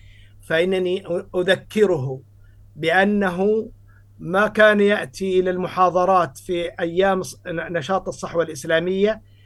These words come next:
إلا بمقابل. وأذكر أن أحد أصحاب القنوات،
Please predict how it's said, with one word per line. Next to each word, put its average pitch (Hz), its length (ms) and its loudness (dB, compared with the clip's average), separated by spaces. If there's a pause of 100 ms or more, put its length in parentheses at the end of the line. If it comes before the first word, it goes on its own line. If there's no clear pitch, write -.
(280)
إلا 208 460 4
بمقابل. 160 840 0
وأذكر 175 440 0
أن 175 140 0
أحد 156 360 -2 (600)
أصحاب 165 640 2
القنوات، 170 1040 0